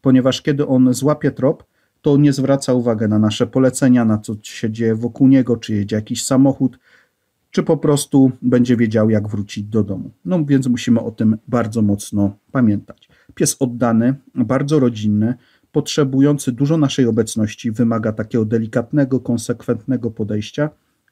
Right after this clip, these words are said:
woli takie spokojne, ciche otoczenie. Życie w mieście, no niestety może być dla niego zbyt pełne wrażeń, zbyt pełne tych dochodzących impulsów z zewnątrz. Bardzo inteligentny pies. No i jeszcze raz trzeba wspomnieć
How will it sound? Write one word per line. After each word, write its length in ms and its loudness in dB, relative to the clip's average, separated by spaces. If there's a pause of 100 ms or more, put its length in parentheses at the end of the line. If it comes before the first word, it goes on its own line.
(120)
woli 220 0
takie 340 -2 (260)
spokojne, 560 2
ciche 300 -4
otoczenie. 540 0 (360)
Życie 300 -2
w 40 -4
mieście, 500 2 (120)
no 100 -6
niestety 420 0
może 240 4
być 140 -6
dla 220 -2
niego 320 0
zbyt 420 -6 (500)
pełne 420 4
wrażeń, 560 2 (240)
zbyt 360 -4
pełne 360 2
tych 200 -4
dochodzących 880 -2 (520)
impulsów 600 0
z 40 -6
zewnątrz. 580 -4 (120)
Bardzo 380 0
inteligentny 720 0
pies. 340 -4 (340)
No 60 2
i 60 6
jeszcze 280 0
raz 180 0
trzeba 260 -2
wspomnieć 640 2